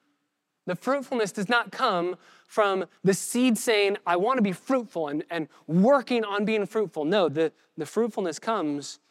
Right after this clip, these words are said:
by the soil being ready to receive and by the seed just taking root and growing. If you want to bear fruit,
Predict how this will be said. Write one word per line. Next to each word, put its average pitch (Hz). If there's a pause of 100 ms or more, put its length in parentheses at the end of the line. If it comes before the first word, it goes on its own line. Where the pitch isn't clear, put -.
(380)
by 156
the 143
soil 196
being 147
ready 175
to 214
receive 131 (1600)
and 131
by 143
the 143 (100)
seed 185
just 143
taking 165
root 156
and 147
growing. 135 (2000)
If 214
you 220
want 196
to 175
bear 175
fruit, 165